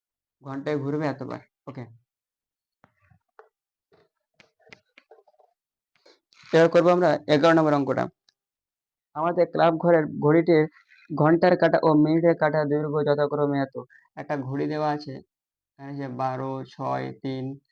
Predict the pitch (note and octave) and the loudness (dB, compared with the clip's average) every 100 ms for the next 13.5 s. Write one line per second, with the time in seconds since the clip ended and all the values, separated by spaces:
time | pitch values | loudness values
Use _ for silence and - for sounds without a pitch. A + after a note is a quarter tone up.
0 | _ _ _ C3+ C#3 C#3 C#3 C3+ C#3+ D3 | _ _ _ -14 -12 -12 -12 -10 -10 -10
1 | C3+ C3+ B2 A2+ _ _ _ C3+ - C#3+ | -8 -6 -8 -10 _ _ _ -20 -16 -8
2 | D3+ D3 C3 C#3 C#3+ D#3 D3+ D3+ F3+ F#3+ | -4 -4 -4 -4 -4 -4 -6 -8 -6 -8
3 | - _ D3 C#3+ C#3 C#3+ D3 B2+ C3 C#3 | -10 _ -10 -8 -6 -6 -6 -6 -4 -2
4 | C#3+ C3+ C3 A#2+ A#2 - _ C#3+ C#3+ C#3 | -4 -6 -8 -10 -10 -14 _ -8 -2 0
5 | D3 E3 D#3 D#3+ D3 D3+ D3+ D#3 D#3 D#3 | 2 2 2 2 2 2 4 4 4 2
6 | D#3 D3+ F3+ G3+ G3+ - - D#3 E3+ D3 | 0 0 0 0 -4 -16 -8 -6 -6 -6
7 | D3 D3 D3+ C#3 A2+ _ _ - D3 D3 | -6 -4 -4 -6 -6 _ _ -12 -12 -10
8 | D#3 D3+ D3 D3 B2 - _ _ - C3+ | -8 -6 -6 -6 -6 -10 _ _ -2 2
9 | C#3 D#3 E3 E3+ D#3 D3+ D3+ D3+ D3+ D#3 | 4 4 4 2 2 0 0 0 0 0
10 | D3+ D3+ C#3+ F3 _ _ _ _ _ _ | 0 -2 -6 -6 _ _ _ _ _ _
11 | _ _ _ _ _ _ _ C#3+ D3+ D3+ | _ _ _ _ _ _ _ -10 -8 -6
12 | D#3+ D3+ D3+ D3 D3+ D3+ D3 D3 D3 C#3+ | -4 -2 -2 -2 -4 -4 -6 -8 -8 -8
13 | C#3+ C3+ B2 B2 A#2 | -8 -10 -12 -14 -16